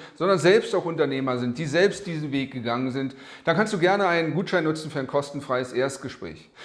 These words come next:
Ich lade dich auch ein, unseren Kanal jetzt gleich zu abonnieren und uns weiter zu empfehlen. Und ich wünsche dir natürlich den Erfolg,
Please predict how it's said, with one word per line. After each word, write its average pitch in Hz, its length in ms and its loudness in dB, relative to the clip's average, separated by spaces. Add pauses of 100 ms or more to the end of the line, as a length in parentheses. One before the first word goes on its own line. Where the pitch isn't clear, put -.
(100)
Ich 131 140 -2
lade 190 240 8
dich 180 180 0
auch 185 200 2
ein, 160 180 2
unseren 151 320 -2
Kanal 143 420 0
jetzt 156 240 -4
gleich 139 300 0
zu 147 100 -4
abonnieren 123 480 0 (220)
und 113 120 -4
uns 120 160 -4
weiter 135 280 4
zu 135 100 -4
empfehlen. 113 400 -2 (560)
Und 233 420 4
ich 208 140 -6
wünsche 220 240 -4
dir 214 120 -2
natürlich 175 360 -2
den 170 240 -2
Erfolg, 143 460 0